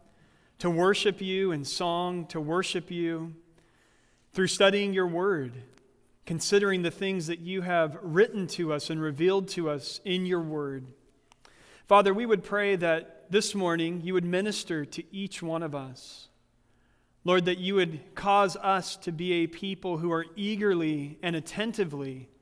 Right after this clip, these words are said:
listening to your voice in the pages of Scripture. Father, we pray that <clears throat> we would encourage one another as a church body this morning.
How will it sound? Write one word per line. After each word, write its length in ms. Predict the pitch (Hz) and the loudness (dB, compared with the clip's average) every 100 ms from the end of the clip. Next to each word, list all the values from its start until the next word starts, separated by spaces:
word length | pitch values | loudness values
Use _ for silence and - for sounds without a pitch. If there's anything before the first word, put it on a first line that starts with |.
| _ _ - | _ _ 2
listening 580 | 180 214 - 185 151 151 | 4 6 4 0 0 -2
to 120 | 175 | 0
your 180 | 170 175 | 2 2
voice 600 | 160 170 160 139 - - - _ _ | 2 0 0 -2 -8 -12 -18 _ _
in 100 | 165 | -2
the 60 | 165 | -2
pages 440 | - 170 156 156 | 0 0 0 -4
of 100 | 156 | -6
Scripture. 600 | - - 180 - 156 131 120 _ _ _ _ _ _ _ _ _ _ _ _ _ _ _ | -8 -8 -8 -8 -12 -12 -16 _ _ _ _ _ _ _ _ _ _ _ _ _ _ _
Father, 240 | - 180 180 | 4 6 6
we 100 | 190 | 2
pray 340 | 185 185 185 | 2 2 4
that 480 | 165 160 156 - - | 4 2 2 -4 -6
<clears throat> 680 | 233 196 156 131 - _ - | -4 -2 -4 -8 -16 _ 0
we 100 | 202 | 6
would 120 | 196 | 6
encourage 560 | 175 160 208 226 214 160 | 6 2 4 6 4 4
one 180 | 185 175 | 0 0
another 420 | 165 170 170 151 | 2 2 2 0
as 140 | 147 | 0
a 60 | 147 | -4
church 360 | - 190 170 | -2 0 0
body 380 | 147 156 170 170 | 2 2 2 0
this 260 | 151 147 - | -2 -4 -6
morning. 440 | 147 139 135 123 | -6 -6 -8 -12